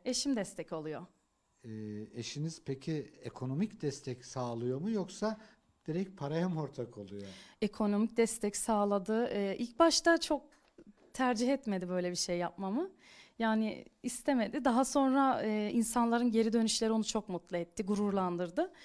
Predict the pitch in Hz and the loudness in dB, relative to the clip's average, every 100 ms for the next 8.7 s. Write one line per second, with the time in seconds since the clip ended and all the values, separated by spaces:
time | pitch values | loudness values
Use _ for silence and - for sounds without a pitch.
0 | - - - 240 233 240 302 302 285 294 | -20 -20 -4 2 4 4 4 4 6 2
1 | 294 196 - 185 - 175 170 175 277 370 | 2 -2 -2 -6 -2 -2 2 2 2 0
2 | - - - - - 214 202 196 - - | -10 -20 -20 -14 -8 -6 -2 -4 -6 -12
3 | _ _ - 156 190 175 170 165 165 190 | _ _ -12 -6 -2 0 0 -2 -4 -4
4 | 185 139 123 123 117 - 123 113 127 117 | -4 -6 -4 -6 -8 -8 -10 -8 -10 -12
5 | 117 - 127 127 123 110 - 120 113 113 | -10 -10 -10 -10 -8 -8 -8 -8 -6 -4
6 | 113 110 139 160 123 120 202 180 143 139 | -4 -4 -8 -8 -6 -4 -2 -2 -2 -4
7 | 131 123 113 127 127 139 113 - 107 127 | -4 -4 -4 -8 -6 -6 -6 -6 0 2
8 | 139 139 120 110 151 165 | 2 0 -2 0 -2 -2